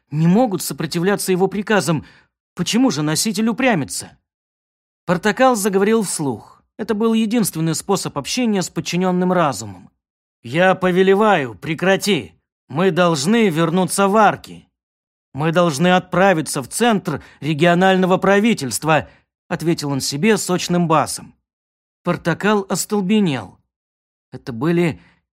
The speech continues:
не его слова и даже не слова носителя. Чьи же тогда? «Кто ты?» вскрикнул он. «Я вижу тебя.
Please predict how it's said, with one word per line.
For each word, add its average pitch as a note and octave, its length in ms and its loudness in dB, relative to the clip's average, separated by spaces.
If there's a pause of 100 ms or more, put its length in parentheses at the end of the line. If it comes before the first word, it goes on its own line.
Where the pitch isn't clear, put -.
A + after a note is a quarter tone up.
не D#3 220 -2
его E3+ 260 0
слова E3 600 2 (400)
и - 80 -10
даже G3 340 2
не G3 140 2
слова F3+ 320 2
носителя. E3+ 720 0 (600)
Чьи A3+ 320 -2
же C3 140 -6
тогда? D#3 600 -2 (600)
«Кто C4 280 4
ты?» B2 360 -8
вскрикнул D#3 480 -2
он. C#3 260 0 (560)
«Я F3 280 0
вижу G3 280 0
тебя. D3+ 400 -2